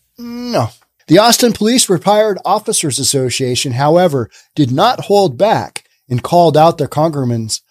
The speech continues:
congressman's sudden change of tone.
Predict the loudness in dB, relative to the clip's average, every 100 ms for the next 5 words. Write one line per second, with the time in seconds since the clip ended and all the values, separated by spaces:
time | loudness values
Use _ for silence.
0 | _ 0 2 2 0 0 -2 -2 -4 -4
1 | 0 2 0 -6 -8 -12 _ -2 0 -2
2 | -4 -10 -10 -2 -2 -2 -2 -2 -4 -12